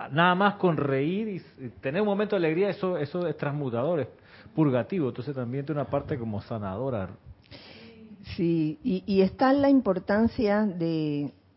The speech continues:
Speaker 2: de cultivar esos momentos de alegría que hace, hace un tiempo atrás estaba viendo una película, creo que era una película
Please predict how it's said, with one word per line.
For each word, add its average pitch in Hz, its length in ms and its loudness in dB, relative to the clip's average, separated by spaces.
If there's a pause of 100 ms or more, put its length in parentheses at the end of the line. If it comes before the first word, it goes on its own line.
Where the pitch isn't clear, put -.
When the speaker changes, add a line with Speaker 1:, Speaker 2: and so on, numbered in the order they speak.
(240)
Speaker 2:
de 175 160 0
cultivar 202 640 4
esos 226 520 2 (320)
momentos 185 420 2
de 240 60 4
alegría 175 720 2 (600)
que - 600 0 (640)
hace, 196 360 0
hace 180 220 2
un 208 160 4
tiempo 226 340 0
atrás 202 480 2
estaba 196 320 4
viendo 202 200 4
una 214 200 4
película, 202 600 2
creo 196 240 -2
que 214 100 -4
era 190 100 -2
una 214 140 2
película 196 640 -2